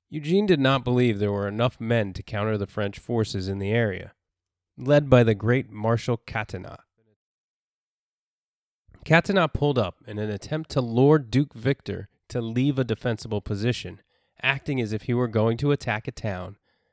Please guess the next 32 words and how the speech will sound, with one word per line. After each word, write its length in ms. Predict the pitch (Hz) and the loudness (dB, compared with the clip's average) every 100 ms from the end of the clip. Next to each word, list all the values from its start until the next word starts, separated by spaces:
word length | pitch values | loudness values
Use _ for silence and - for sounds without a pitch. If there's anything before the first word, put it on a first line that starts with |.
| _ | _
that 140 | 143 113 | -2 2
held 240 | 139 139 | 4 4
many 320 | 131 139 156 | 4 4 4
of 100 | 143 | 2
the 140 | 123 113 | 2 0
allied 440 | 110 123 117 110 | 0 0 0 -2
Piedmontese 840 | - 127 113 110 107 117 110 104 104 _ | -2 -2 0 -2 -2 -4 -4 -6 -12 _
arms 400 | 113 117 117 107 | -4 -2 -2 -2
and 120 | 104 | -4
supplies. 720 | - 92 - 95 - - - - _ _ _ _ _ _ _ _ _ _ _ _ _ _ _ _ _ _ _ _ _ | -6 -10 -10 -12 -12 -18 -20 -20 _ _ _ _ _ _ _ _ _ _ _ _ _ _ _ _ _ _ _ _ _
It 120 | 170 131 | -4 2
worked, 460 | 135 156 101 - | 6 6 4 -2
and 220 | - 113 | -8 -2
they 100 | 117 | 0
engaged 400 | 117 110 120 135 | 0 2 2 2
in 80 | 131 | 0
a 60 | 120 | -4
battle 480 | 101 104 104 90 90 | -2 -4 -4 -8 -8
that 200 | 98 - | -10 -4
saw 220 | 120 110 | 0 0
a 40 | |
decisive 640 | 104 104 - 120 120 135 107 | -2 -4 -2 -2 -2 -4 -6
French 360 | - 104 - | -4 -4 -4
victory. 600 | - 104 - 90 82 76 _ _ _ _ _ | -6 -6 -6 -14 -14 -18 _ _ _ _ _
Catinat 560 | - 151 - 156 131 123 | -2 -2 0 0 2 4
razed 320 | 120 117 104 | 4 4 4
many 360 | 107 117 127 139 | 0 2 4 4
of 100 | 123 | 2
the 100 | 117 | -2
towns 400 | - 110 107 98 | -2 0 0 -2
of 100 | 95 | -6
Savoy, 520 | - 95 98 92 - | -6 -4 -4 -4 -10